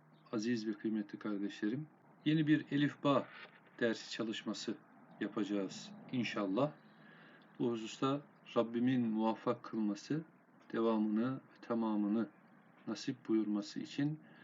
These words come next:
hayır dualarınızı bekliyorum. Daha evvelki elifba derslerimizden biraz farklı olacak.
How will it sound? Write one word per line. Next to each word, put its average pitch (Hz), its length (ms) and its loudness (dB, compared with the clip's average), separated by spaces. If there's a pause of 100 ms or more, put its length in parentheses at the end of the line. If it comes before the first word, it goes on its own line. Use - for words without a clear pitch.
(200)
hayır 117 440 2
dualarınızı 104 680 0
bekliyorum. 104 500 0 (600)
Daha 160 220 6
evvelki 143 540 2
elifba 139 520 2
derslerimizden 127 840 0
biraz 123 300 2
farklı - 420 0
olacak. 110 560 -2